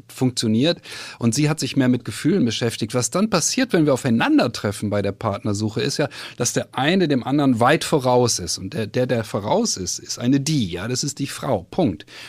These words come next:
Und Männer sind weit zurück und das müssen sie zunächst einmal auch verstehen, dass das so ist, dass sie von Gefühlsdingen eben nicht so viel begreifen. Meine Güte, ist das so schlimm?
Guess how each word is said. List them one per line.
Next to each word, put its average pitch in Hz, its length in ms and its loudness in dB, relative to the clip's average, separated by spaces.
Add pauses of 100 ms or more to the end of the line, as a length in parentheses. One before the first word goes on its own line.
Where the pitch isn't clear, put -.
(180)
Und 131 140 2
Männer 147 340 2
sind 131 320 0
weit 127 220 0
zurück 131 420 0
und 127 440 -2
das 131 200 -4
müssen 160 220 -2
sie 143 120 -2
zunächst 127 380 -4
einmal 113 160 0
auch 110 100 -8
verstehen, 110 580 -4
dass 87 140 -8
das 87 200 -10
so 92 100 -8
ist, 92 240 -6
dass 110 100 -2
sie - 80 -8
von 165 200 -2
Gefühlsdingen 123 640 0
eben 95 240 -2
nicht 101 160 -4
so - 100 -8
viel - 220 -14
begreifen. - 640 -14 (760)
Meine 113 260 0
Güte, 143 220 2
ist - 160 -10
das 123 120 -2
so 147 80 -2
schlimm? 156 240 2